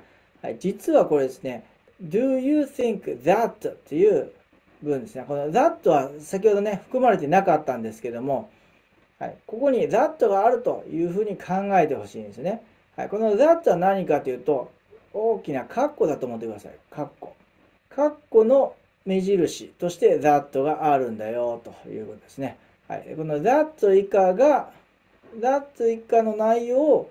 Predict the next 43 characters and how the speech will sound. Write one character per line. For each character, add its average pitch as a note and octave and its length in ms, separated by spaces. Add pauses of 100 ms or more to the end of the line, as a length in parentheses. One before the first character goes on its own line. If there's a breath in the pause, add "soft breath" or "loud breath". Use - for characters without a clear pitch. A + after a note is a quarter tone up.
こ F#3 100
こ F#3+ 60
に D#3 120
凝 G#3 240
縮 A3+ 260
し - 60
て A3 80
い - 20
る G#3 80
と - 240
考 D3+ 180 (120)
え B2+ 80
た B2 100
場 A#2+ 140
合 A2+ 80
で A2+ 80
す A#2+ 80
ね、 D3 240 (440 soft breath)
Do F3+ 120
you C#4 180
think A3 340 (200)
that? F3+ 260 (560)
と A#3 80
い C#4+ 160
う C4+ 320
一 C4 220
つ C4+ 180
目 C#4 140
の E3 240 (960)
文 F3+ 240
章 D#3 240
が A3 180
出 C3+ 160
来 B2+ 120
上 A#2+ 60
が A#2 100
る A2 80
ん - 20
で G2+ 60
す - 20
ね。 D3+ 320 (520)
は A#2+ 180
い。 - 80